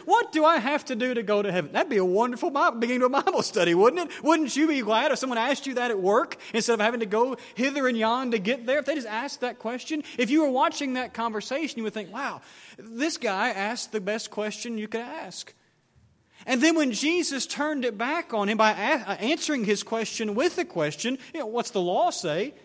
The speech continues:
You would also think this man had it all together because he gave the right answer. He knew the law. Out of those six hundred and thirteen commandments in the Old Testament law, which one's the greatest? Love God with all you've got and love neighbor.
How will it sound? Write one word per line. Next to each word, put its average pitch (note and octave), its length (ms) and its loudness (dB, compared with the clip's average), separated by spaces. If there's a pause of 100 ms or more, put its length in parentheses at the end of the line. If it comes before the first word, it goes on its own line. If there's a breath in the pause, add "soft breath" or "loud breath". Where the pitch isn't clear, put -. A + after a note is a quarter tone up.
(540 loud breath)
You C#4+ 120 2
would C4+ 100 4
also D#4 380 2
think A3+ 260 -2
this A3 180 0
man A3 200 4
had G#3 180 4
it G3+ 60 4
all G3+ 180 6
together G#3+ 380 2
because B3 400 -4
he B3 100 -4
gave A3+ 280 -2
the A#3+ 80 -2
right B3 200 0
answer. C4+ 360 -4
He G#3+ 200 -2
knew A#3 260 0
the A#3 120 0
law. A3+ 400 2 (180 loud breath)
Out B3+ 160 0
of C#4 100 -2
those A#3+ 260 4 (140 loud breath)
six - 480 -2
hundred D#4+ 460 -2
and A#3+ 140 -2
thirteen C4+ 760 -2
commandments A3 640 -2 (120 loud breath)
in A#3+ 100 0
the A#3 100 2
Old C4 200 2
Testament A#3+ 440 -4
law, A#3 260 2 (200 loud breath)
which E4+ 280 -2
one's D#4+ 300 -4
the C#4+ 100 -10
greatest? C#4 520 -4 (180)
Love E3 240 -10
God D#3+ 240 -4
with E3 100 -8
all E3 140 -4
you've D#3+ 160 -10
got F3+ 240 -4
and F3 100 -12
love E3 220 -8
neighbor. A#3+ 340 -12